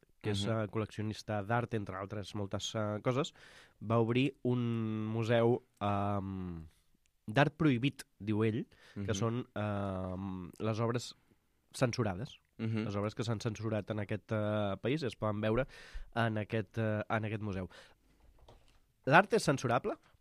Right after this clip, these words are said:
Speaker 2: Però, un moment, això no era una expo de fotografia sobre aquestes obres, o hi ha les obres tal qual?
Speaker 1: No, no, hi ha les obres.
Speaker 2: Ah, les obres tal qual.
Speaker 1: Mhm.
Speaker 2: L'art és censurable? O sigui, tot és censurable. Després podríem entrar a
Speaker 1: <laughs> Hauria... Sí,
Speaker 2: Hauria de ser
Speaker 1: canvia.
Speaker 2: l'art censurable? No,
Speaker 1: Sí.
Speaker 2: clar que no.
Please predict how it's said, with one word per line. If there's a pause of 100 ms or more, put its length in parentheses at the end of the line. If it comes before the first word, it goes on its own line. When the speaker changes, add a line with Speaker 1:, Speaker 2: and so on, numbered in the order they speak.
Speaker 2:
Però, (280)
un
moment,
això
no
era
una
expo
de
fotografia
sobre
aquestes
obres,
o
hi
ha
les
obres
tal
qual?
Speaker 1:
No,
no,
hi
ha
les
obres.
Speaker 2:
Ah,
les
obres
tal
qual. (140)
Speaker 1:
Mhm. (180)
Speaker 2:
L'art
és
censurable?
O
sigui,
tot
és
censurable. (460)
Després
podríem
entrar
a
Speaker 1:
<laughs>
Hauria... (280)
Sí,
Speaker 2:
Hauria
de
ser
Speaker 1:
canvia.
Speaker 2:
l'art
censurable?
No,
Speaker 1:
Sí.
Speaker 2:
clar
que
no.